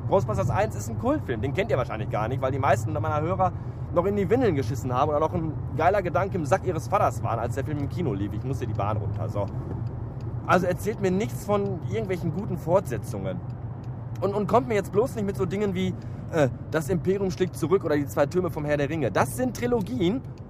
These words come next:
die im Grunde von vornherein darauf ausgelegt waren, Trilogien zu sein. Es sind also keine wirklichen Fortsetzungen nach dem Motto, „Oh, der erste Teil war total erfolgreich, wir machen nach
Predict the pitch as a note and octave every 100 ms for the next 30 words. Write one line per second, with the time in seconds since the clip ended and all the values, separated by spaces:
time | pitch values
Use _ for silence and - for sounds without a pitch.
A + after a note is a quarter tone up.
0 | - - - G3 A#3+ A3+ G#3 E3+ A3 B3+
1 | B3 A#3 G#3 F#3+ G#3 A#3+ A#3 F3 F#3 G3+
2 | E3 - G3+ A3 - C#3 A#2 A#2 A2+ A#2
3 | C3+ C3 C3+ D3 C#3 C3+ C#3 B2+ G#2 D3
4 | C3+ C#3 C#3 D#3+ E3+ E3 D3 C#3+ B2+ D#3
5 | E3+ D#3+ E3+ C#3+ C#3+ C#3+ A#2+ D3 F3 E3
6 | C#3+ E3 A#2+ C3+ C#3 C#3 C3 C#3 A#2+ C3+
7 | D3+ D3 C3 B2+ C3+ C3+ -